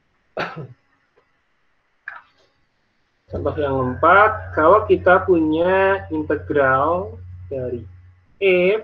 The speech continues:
pangkat akar dari X dx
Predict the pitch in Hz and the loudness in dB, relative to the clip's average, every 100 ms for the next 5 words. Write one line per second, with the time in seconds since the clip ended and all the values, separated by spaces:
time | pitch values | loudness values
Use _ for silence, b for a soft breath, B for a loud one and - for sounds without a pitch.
0 | - 147 143 143 156 190 - - _ _ | 0 0 0 -2 2 2 2 -4 _ _
1 | - 214 - - 226 233 247 190 151 131 | -2 0 -2 0 4 4 2 0 0 0
2 | 131 131 - _ _ _ _ - 233 247 | -2 -6 -10 _ _ _ _ -2 0 0
3 | - - - _ _ _ _ _ _ _ | -4 -20 -20 _ _ _ _ _ _ _
4 | _ _ _ _ _ _ _ _ _ _ | _ _ _ _ _ _ _ _ _ _
5 | - 135 - 160 170 - - - | -8 -6 -6 -6 -6 -8 -20 -20